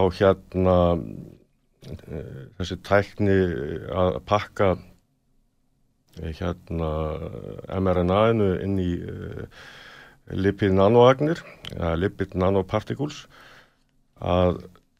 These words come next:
það voru til ansi margar tilraunir, eh, og vísindagreinar um það og við lestur á þeim að þá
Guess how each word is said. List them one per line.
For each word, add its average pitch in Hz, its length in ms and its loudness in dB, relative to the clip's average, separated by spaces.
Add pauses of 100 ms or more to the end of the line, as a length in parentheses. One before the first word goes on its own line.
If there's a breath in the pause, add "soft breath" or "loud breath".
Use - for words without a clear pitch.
(260)
það 104 160 -2
voru 107 160 4
til 120 240 2 (320 loud breath)
ansi 107 540 0
margar 110 380 2
tilraunir, 123 580 2 (320 loud breath)
eh, 95 500 -6
og 95 460 -6
vísindagreinar 98 640 -2
um 117 220 0
það 135 340 -2 (720 soft breath)
og 92 160 -4
við 98 140 4
lestur 127 400 8
á - 20 6
þeim 131 320 8
að 120 140 4
þá 120 80 10